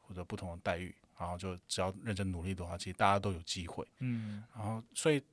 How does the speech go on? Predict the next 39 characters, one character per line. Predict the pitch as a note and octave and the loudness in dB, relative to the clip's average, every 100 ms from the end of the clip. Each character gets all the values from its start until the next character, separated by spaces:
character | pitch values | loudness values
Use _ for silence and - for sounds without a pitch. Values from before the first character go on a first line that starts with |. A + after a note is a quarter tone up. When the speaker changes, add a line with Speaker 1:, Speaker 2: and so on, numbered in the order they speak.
| _ _ | _ _
Speaker 1:
反 | - B2 | 6 12
而 | A#2+ D#3+ | 12 10
是 | - - | 6 10
他 | - | 12
们 | F#3+ B2 | 12 12
是 | C#3+ | 8
认 | D3+ B2+ | 8 8
为 | G2+ | 6
说 | A#2 | 4
不 | A2 E3 | 2 4
应 | C#3+ C#3+ | 4 8
该 | C#3+ C3+ - | 8 8 4
给 | - F2 E2 G2+ | 0 0 -2 -2
这 | - | 2
样 | G#2 | 2
的 | F#2+ F2+ | 2 -2
女 | F#2 F2 | -2 -4
性 | F2 G#2 | -2 -2
的 | F2+ E2+ | -2 -4
保 | - - | -6 -6
障。 | F#2+ - - | -8 -8 -4
Speaker 2:
嗯。 | B2 B2 A#2+ A2 G#2 | -2 0 0 -2 -4
Speaker 1:
对， | G2 D2 - _ | -6 -8 -12 _
但 | - A#2+ | 2 4
是 | B2 A2 G#2 G2+ G#2+ - | 4 4 2 -4 -12 -4
政 | - B2 | 2 2
府 | G2 | 2
还 | F#2 | 0
是 | G2 | 0
觉 | A#2 | 0
得 | G2 | 0
说 | F2 G2+ - | 2 0 0
还 | - | 4
是 | G#2 - | 8 8
给， | - - - - | 6 -2 -10 0
Speaker 2:
嗯。 | C#3+ C#3 | 2 4
Speaker 1:
<laughs> | B2+ | 6
还 | B2+ | 6
是 | - | 8